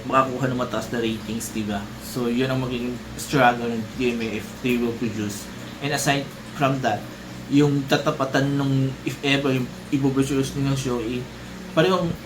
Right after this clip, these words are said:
matatag na, parehong, ah, parang institution na sa noon time. Yung It's Showtime, saka Eat Bulaga. So, that's why, eh, nandiyan na nga yung It's Showtime. So, that's why, kinuha na lang nila yung It's Showtime para siya yung pumalit sa iniwang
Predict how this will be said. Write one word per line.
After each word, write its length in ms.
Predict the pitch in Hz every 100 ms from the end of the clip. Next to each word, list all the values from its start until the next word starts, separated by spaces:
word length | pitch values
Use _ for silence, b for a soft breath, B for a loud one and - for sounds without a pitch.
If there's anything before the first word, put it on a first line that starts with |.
| -
matatag 480 | - 175 170 - 135
na, 140 | 139 131
parehong, 400 | 147 147 143 139 131
ah, 160 | 131 120
parang 260 | 139 139 139
institution 640 | 151 - 147 143 143 143 135
na 80 |
sa 140 | 131 127
noon 400 | 127 127 123 120 123
time. 180 | 107 - 107 123
Yung 160 | 127
It's 260 | 123 - -
Showtime, 480 | 165 175 175 120 120
saka 300 | 113 117 - - - - - -
Eat 120 | 131 123
Bulaga. 400 | 123 120 113 104
So, 160 | - 113
that's 200 | 131 143
why, 160 | 123 117 - -
eh, 120 | 135 127
nandiyan 320 | 143 156 139
na 40 | 147
nga 80 |
yung 160 | 151 156
It's 160 | 151 262
Showtime. 360 | 247 175 151
So, 160 | 160 170
that's 200 | 208 214
why, 120 | 202 202 - - -
kinuha 240 | 220 196
na 160 | 165 156
lang 80 | 147
nila 240 | 143 139
yung 80 | 131
It's 80 | 135
Showtime 400 | 160 147 131 120
para 160 | 131
siya 160 | 131 139 123
yung 80 | 117
pumalit 320 | 123 117 110
sa 240 | 123 113 -
iniwang 400 | 131 135 127